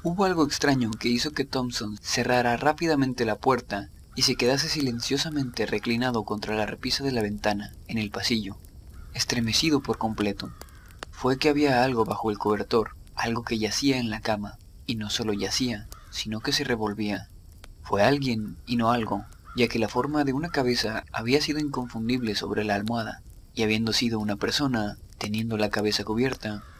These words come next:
no podía ser más que un muerto. Pero esto no estaba muerto, no verdaderamente muerto,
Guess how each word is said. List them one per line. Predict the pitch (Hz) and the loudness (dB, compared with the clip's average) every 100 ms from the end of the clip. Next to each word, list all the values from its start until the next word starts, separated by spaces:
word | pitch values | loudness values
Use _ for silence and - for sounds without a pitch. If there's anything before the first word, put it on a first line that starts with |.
| 113 | -6
no | 135 | -2
podía | 160 151 143 | 2 2 2
ser | 135 113 | 0 -2
más | 110 - | -4 -4
que | |
un | 107 | -6
muerto. | 110 117 117 98 107 - - - - | -2 -2 -2 -8 -8 -16 -20 -20 -14
Pero | - 113 117 139 | -2 0 4 2
esto | 160 - 180 | 0 -4 -4
no | 147 160 | -2 -2
estaba | 143 131 110 | -2 -2 -2
muerto, | 107 113 107 98 101 - - - | -2 -2 -4 -6 -8 -10 -18 -14
no | 107 107 123 | -6 0 2
verdaderamente | 143 120 113 135 117 107 104 | 2 2 0 0 -2 -4 -4
muerto, | 107 113 - 95 | -2 -2 -4 -8